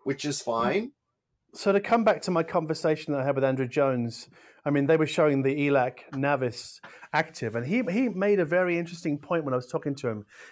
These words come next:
Speaker 2: He said that he want to, wanted to acknowledge both worlds when designing this active speaker. So he designed it so people could just,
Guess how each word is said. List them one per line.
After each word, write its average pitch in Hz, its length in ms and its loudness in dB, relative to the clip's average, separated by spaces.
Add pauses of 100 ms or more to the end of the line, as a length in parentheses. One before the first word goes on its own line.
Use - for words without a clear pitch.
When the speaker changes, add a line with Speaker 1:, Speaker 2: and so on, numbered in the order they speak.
Speaker 2:
He 196 160 0
said 175 320 2
that 156 140 2
he 185 120 0
want 185 280 0
to, 170 200 0 (260)
wanted 180 320 -2
to 196 100 -2
acknowledge 143 540 0
both 143 320 0
worlds 117 520 -2 (280)
when 135 200 2
designing 131 380 2
this 123 140 -4
active 127 280 -4
speaker. 110 480 -10 (260)
So 151 280 0
he 160 120 2
designed 165 560 2
it - 140 0
so 175 160 0
people 170 300 -2
could 143 160 -4
just, 147 280 -6